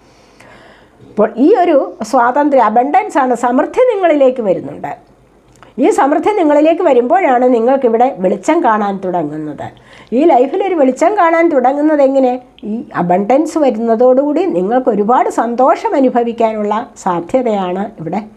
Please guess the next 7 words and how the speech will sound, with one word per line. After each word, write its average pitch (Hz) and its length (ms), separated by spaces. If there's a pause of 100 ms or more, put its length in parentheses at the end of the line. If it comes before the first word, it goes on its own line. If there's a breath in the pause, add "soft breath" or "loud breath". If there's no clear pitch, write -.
(120)
കാണുന്നത്. 160 720 (480 loud breath)
അതുപോലെ 320 500
തന്നെ 262 180
നിങ്ങൾക്ക്, 220 580
നിങ്ങളെ 247 320
പലരും 262 280
അംഗീകരിക്കാനും 214 1040